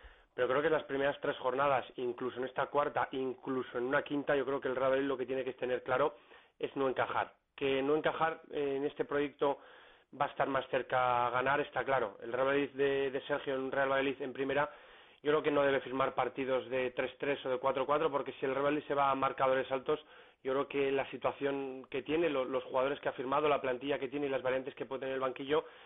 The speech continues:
le van a llevar a, a estar muy incómodo en esos encuentros.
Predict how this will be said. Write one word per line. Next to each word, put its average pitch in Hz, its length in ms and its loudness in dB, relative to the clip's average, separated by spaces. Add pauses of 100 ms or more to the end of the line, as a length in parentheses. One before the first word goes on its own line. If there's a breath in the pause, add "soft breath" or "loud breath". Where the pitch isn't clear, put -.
(540 loud breath)
le 131 180 0
van 135 120 2
a 143 60 4
llevar 139 240 4
a, 131 480 2
a - 40 -4
estar 135 180 -4
muy 147 180 2
incómodo 147 340 0
en 143 80 0
esos 127 160 -10
encuentros. 131 520 0